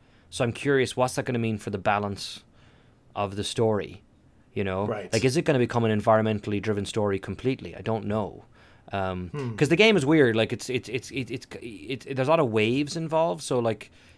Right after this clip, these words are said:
Speaker 1: in previous Wolfenstein games, you would kill the officer to stop them calling reinforcements.
Speaker 2: Yes.
Speaker 1: But now reinforcements are coming. And until you kill the officers, they'll just get big, higher and higher in level.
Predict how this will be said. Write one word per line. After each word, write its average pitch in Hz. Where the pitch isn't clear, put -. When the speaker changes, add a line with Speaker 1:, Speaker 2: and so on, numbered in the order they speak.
Speaker 1:
in 110
previous 131
Wolfenstein 123
games, 117
you 110
would 101
kill 107
the 107
officer 117
to 113
stop 104
them 110
calling 107
reinforcements. 104
Speaker 2:
Yes. 107
Speaker 1:
But 120
now 151
reinforcements 143
are 95
coming. -
And 113
until 120
you 147
kill 127
the 110
officers, 107
they'll 107
just 110
get 113
big, 123
higher 107
and 101
higher 98
in 95
level. 90